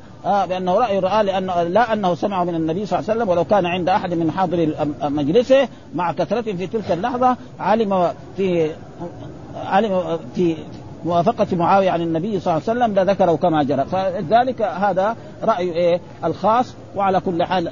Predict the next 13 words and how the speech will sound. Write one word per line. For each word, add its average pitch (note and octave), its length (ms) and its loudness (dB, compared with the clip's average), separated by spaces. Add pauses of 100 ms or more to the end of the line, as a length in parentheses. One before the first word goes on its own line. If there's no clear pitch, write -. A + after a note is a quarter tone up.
هذا D#3 360 2
تقريبا. C#3 460 -4 (280)
ثم A3+ 180 2
ذكر F#3+ 300 4
الأحاديث F#3+ 500 -2
كلها C4+ 260 2
بمعنى G#3+ 360 -4
واحد، D3 240 -2 (220)
كل B3+ 180 -2
الأحاديث G3+ 560 -2
الإمام G3+ 460 -2
مسلم A3+ 340 2
ساقها، E3+ 420 2